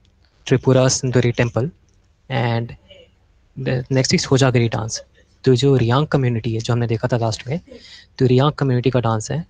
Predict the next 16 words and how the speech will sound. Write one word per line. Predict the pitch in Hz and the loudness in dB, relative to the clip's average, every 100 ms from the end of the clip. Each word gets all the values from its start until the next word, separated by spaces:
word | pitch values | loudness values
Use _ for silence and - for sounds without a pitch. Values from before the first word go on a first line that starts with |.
| - | -4
Hojagiri | 127 123 117 110 | 0 0 0 -2
dance। | 107 117 - _ _ _ _ 143 | -4 -10 -14 _ _ _ _ -6
And | 135 | -2
when | 135 139 | 0 0
we | 156 | 0
talk | 147 139 | 0 0
about | 135 139 - - - | 0 0 -2 -16 -8
Riyang | - 127 135 | 0 0 2
community, | 147 127 110 127 190 _ _ _ _ - | 0 0 -2 -4 -8 _ _ _ _ -2
तो | 135 127 123 | 2 2 2
they | 120 127 | 2 0
have | 123 131 | 2 2
revolted | 123 120 135 | 0 0 0
in | 139 139 131 | 0 -2 -4
nineteen | 117 135 - | -4 -4 -4
forty-two | 117 127 | -6 -4